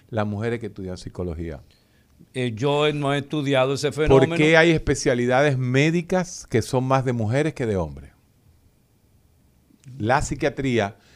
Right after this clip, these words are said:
Speaker 1: se ha convertido más en una especialidad de mujeres.
Speaker 2: Y, y, y he visto muchas psiquiatras, que me excusen las buenas, muchas, eh, jovencitas psiquiatras, ey, con una prepotencia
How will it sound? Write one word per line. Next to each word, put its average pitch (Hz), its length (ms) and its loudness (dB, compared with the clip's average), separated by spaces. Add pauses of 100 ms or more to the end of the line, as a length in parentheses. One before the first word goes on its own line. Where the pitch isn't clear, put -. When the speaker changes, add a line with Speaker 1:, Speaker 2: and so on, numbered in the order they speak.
(200)
Speaker 1:
se - 120 -4
ha 101 60 -4
convertido 113 720 0
más 107 360 -2
en 107 120 -6
una 95 160 -4
especialidad 92 460 -4
de 90 80 0
mujeres. 82 640 -8 (220)
Speaker 2:
Y, 135 300 -2
y, 131 320 -2 (100)
y 127 120 2
he 151 100 6
visto 151 560 -2 (160)
muchas 131 460 -4
psiquiatras, 113 500 -4
que 110 120 -4
me 110 100 -2
excusen 143 500 -8
las 127 140 -4
buenas, 104 640 -8 (720)
muchas, 127 580 -6 (140)
eh, 123 140 -8
jovencitas 117 800 -6
psiquiatras, 101 720 -10 (560)
ey, 120 260 -6
con 107 220 -6
una 131 280 -4
prepotencia 180 1120 -4